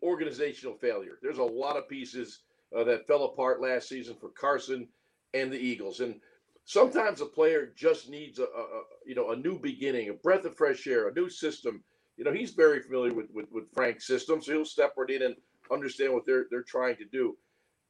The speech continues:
Carson has tremendous talent. I mean, I, I remember his pro day. It was one of the best I've ever seen, uh, when I went out to Fargo for that pro day.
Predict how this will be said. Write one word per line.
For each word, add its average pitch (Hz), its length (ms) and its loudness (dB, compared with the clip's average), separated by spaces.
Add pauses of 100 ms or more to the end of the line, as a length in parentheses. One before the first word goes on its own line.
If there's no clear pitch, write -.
(180)
Carson 202 420 6
has 160 280 4
tremendous 135 600 -6
talent. 95 360 -12 (200)
I 120 80 -6
mean, 123 180 -6
I, 123 400 -2 (100)
I 135 80 -2
remember 151 280 0
his 143 100 -10
pro 147 280 2
day. 139 380 -2 (260)
It - 60 -8
was 123 100 -8
one 135 160 -4
of 120 60 0
the - 120 0
best 151 220 4
I've 127 280 -2
ever 143 260 -4
seen, 117 420 -12 (400)
uh, 120 140 0
when 120 120 -2
I 127 60 -2
went 135 140 -2
out 131 140 -4
to 123 60 -8
Fargo 131 360 -4
for 123 80 -4
that 120 180 0
pro 123 200 0
day. 110 240 -4